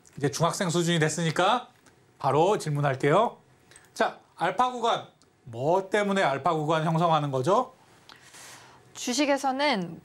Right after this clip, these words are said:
Speaker 2: 무언가 이슈가 있었을 때 그 이슈를 통해서 상승해서 알파 구간이 됩니다.
Speaker 1: 맞아요.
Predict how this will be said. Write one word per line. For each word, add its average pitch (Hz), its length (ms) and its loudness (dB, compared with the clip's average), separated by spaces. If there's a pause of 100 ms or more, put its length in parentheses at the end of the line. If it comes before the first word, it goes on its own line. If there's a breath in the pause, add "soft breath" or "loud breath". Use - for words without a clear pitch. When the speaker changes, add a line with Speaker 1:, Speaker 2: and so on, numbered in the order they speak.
(120)
Speaker 2:
무언가 240 380 2
이슈가 233 480 -2
있었을 208 540 -6
때 196 520 -2
그 240 200 -2
이슈를 285 480 -2
통해서 262 360 -6
상승해서 320 720 -4
알파 202 300 -4
구간이 190 340 -6
됩니다. 175 560 -8
Speaker 1:
맞아요. 180 480 0